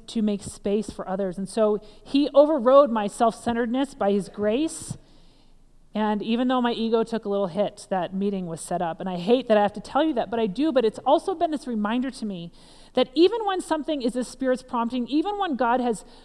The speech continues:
put something together, which I now know that he was, it doesn't mean that there won't be challenges or distractions, whether it's because of our own pride or fear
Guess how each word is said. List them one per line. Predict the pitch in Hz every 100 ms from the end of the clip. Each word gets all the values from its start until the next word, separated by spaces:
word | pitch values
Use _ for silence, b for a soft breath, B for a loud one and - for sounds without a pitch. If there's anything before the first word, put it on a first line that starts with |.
| B
put | - 381 -
something | 339 294 269 262 254 247 B B B
together, | 262 196 247 247
which | 294 269
I | 254
now | 233 240 240
know | 254 240
that | 226
he | 190 226
was, | 214 240 214
it | 220
doesn't | 311 349 381
mean | 294 311
that | 285
there | 269
won't | 233 254
be | 254
challenges | 254 - 269 294 330 226 180 165 -
or | 247 240
distractions, | 214 233 - 277 254 - - 214 170 160 - - - - - b b b b b b -
whether | - 285 294
it's | -
because | 247 269
of | 233
our | 233 -
own | 226
pride | 214 - 285 277 277 262 262
or | - 185 170
fear | - - 285 285 269 269 277